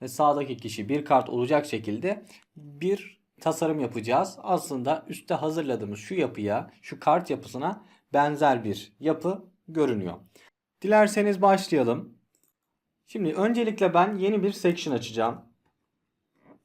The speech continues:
Geliyorum, section diyorum ve I D'sine ekip diyorum.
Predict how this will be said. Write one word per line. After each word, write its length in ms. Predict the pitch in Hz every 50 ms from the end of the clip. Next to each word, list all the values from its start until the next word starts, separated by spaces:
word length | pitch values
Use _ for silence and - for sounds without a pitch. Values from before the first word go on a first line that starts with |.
| _ _ _ _ _ _ _ _ _ _ -
Geliyorum, 600 | - 180 170 170 165 160 160 160 160 - - _ _ _ -
section 640 | - - - - 165 151 - - - - 110 104 98
diyorum 400 | 101 113 131 151 151 151 151 151 - _ _ _ _ _ _ -
ve 60 | 135
I 400 | 131 - - 165 170 185 190 180
D'sine 560 | 170 135 123 - - 123 120 117 131 151 - - _ _ _ _ _ _ _ _ _ _ _ _ _ -
ekip 360 | 180 180 180 - 175 180 -
diyorum. 340 | - 113 104 90 90 -